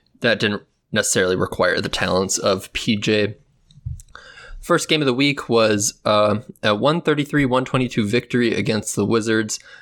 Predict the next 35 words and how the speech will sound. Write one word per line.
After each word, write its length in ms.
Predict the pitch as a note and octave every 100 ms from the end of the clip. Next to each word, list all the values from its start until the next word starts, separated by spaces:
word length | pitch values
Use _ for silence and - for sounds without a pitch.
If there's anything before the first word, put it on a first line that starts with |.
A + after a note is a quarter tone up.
| -
Bradley 260 | C3 D3+ G#3
Beal 260 | B2+ D#3
returned 460 | G3+ A#2+ - A2 G#2
to, 300 | - G#2+ G#2+ - _ _ -
to 140 | -
this 180 | A#2 B2+
contest 680 | - B2 A2+ G2+ A#2 G#2 -
compared 400 | G2+ F#2+ A2+ A2
to, 260 | A2 G#2 - _ _ _ _ _ -
um, 500 | G#2+ G2+ G2 G#2 - _
our 440 | - G#2 G2+ G2+ -
first 440 | - - C#3+ E3+
close 260 | - A2 G2+
battle 320 | - G2+ G2
with 160 | G#2 -
the 80 | G#2
Wizards, 540 | G#2 F#2+ G#2 G2 G#2
um, 300 | G#2 G#2 G#2+
but 120 | A2
it 60 | G#2
was 300 | G#2 A2 - _ - - _ _
a 200 | - A2
far 320 | G#2 C3+ C#3+
different 340 | C#3+ C3 A#2+ -
outcome. 600 | A#2 - B2 A#2 A2+ G#2 _ _ _ _ _ _ _ _ - _
The 200 | A#2 G#2+
Bucks 340 | F#2+ A#2 -
had, 340 | - B2 A2+ A2
uh, 220 | - G2 F#2
Drew, 420 | G2+ D#3+ F#3 F3+
Dante, 600 | C3+ C#3 C#3 D#3+ C#3+ C3+
Chris, 600 | - - C#3+ C#3 - -
Giannis, 420 | A#2+ A#2+ B2+ B2+ -
and 320 | A2 G2+ G2
Brook. 400 | A#2 B2+ C3 -